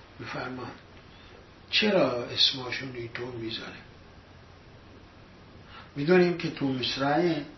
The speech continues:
موقعی که پ-، خاص اسرائیل ها رو به دام میندازه و اونها رو استثمار می‌کنه، همون موقع لویا نرفتن.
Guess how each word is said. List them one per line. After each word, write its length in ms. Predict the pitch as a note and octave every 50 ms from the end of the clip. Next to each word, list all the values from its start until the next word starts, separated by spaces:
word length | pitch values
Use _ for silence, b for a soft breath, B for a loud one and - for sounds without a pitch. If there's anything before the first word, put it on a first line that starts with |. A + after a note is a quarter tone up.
| - B B B B B B C3+
موقعی 420 | C3 C3 C3 - D#3 D3+ D3+ D3
که 160 | C3+ - C#3+
پ-، 720 | C3 C3 C3 C3+ C#3 C3+ - - - F3+ C#3+ - - - -
خاص 380 | - D#3 D#3+ - - - - C3
اسرائیل 400 | - - - C#3 C3+ C3+ C3 C3
ها 180 | C3 C3 C#3+ C3+
رو 180 | C3 A#2+ A2 - B B B B B B B - A2
به 100 | B2 A#2+
دام 320 | B2 D3 D#3+ E3 - C#3+
میندازه 540 | C3 B2 B2 B2 B2 B2 A#2+ A2+ G#2 G2 G2+ A2
و 40 | A#2+
اونها 340 | B2 B2+ B2+ B2 C3 C#3+ D3
رو 60 | C3+
استثمار 680 | C3 A#2 - - - C3+ C3 - - C3+ C3 B2+ B2+ B2+
می‌کنه، 600 | B2+ B2+ - D3+ D3+ E3+ F3+ F3+ D#3+ C#3+ C#3+ - - - B B B B B B B B B B B - - - - - -
همون 520 | - C3 D3 D#3 E3 E3 E3+ E3+ E3 D#3+ D#3+ - - - - - - C3 C3
موقع 640 | C3+ C3+ C#3 C#3 - E3+ F3+ F3+ F3 E3 E3 E3+ G#3
لویا 460 | F#3 C3+ B2+ B2 A#2+ C3 C3+ D3 D#3+
نرفتن. 580 | E3+ D#3+ C#3+ - G2 - - - - - - -